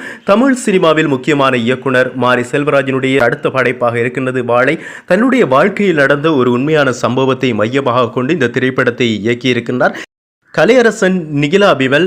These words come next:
அ, திவ்யா துரைசாமி உள்ளிட்டோர் இந்த படத்தில் நடித்துள்ளனர். பெரிதும் எதிர்பார்ப்பில் உருவாகி வெளிவந்த இந்த திரைப்படம்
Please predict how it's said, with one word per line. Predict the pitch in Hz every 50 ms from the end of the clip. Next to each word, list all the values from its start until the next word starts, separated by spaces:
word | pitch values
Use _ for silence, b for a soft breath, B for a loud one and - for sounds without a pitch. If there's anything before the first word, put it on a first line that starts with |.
| 180
அ, | - 156 135 131
திவ்யா | 131 - 156 151 151 185 170 151
துரைசாமி | - - 127 135 135 135 - 139 131 127 131
உள்ளிட்டோர் | 113 117 120 123 139 139 139 147 151 165 160
இந்த | 131 120 120 117
படத்தில் | - 127 127 143 139 160 143 120
நடித்துள்ளனர். | 110 113 123 123 - 147 127 127 123 135 165 196 196
பெரிதும் | - 156 156 226 247 262 254 220 175
எதிர்பார்ப்பில் | 160 156 165 165 - 165 151 - - 165 143
உருவாகி | 131 127 123 135 135 139 131 131 156 135
வெளிவந்த | 117 - 123 131 143 139 143 139
இந்த | 123 113 113
திரைப்படம் | 117 117 139 151 151 143 127 101 - -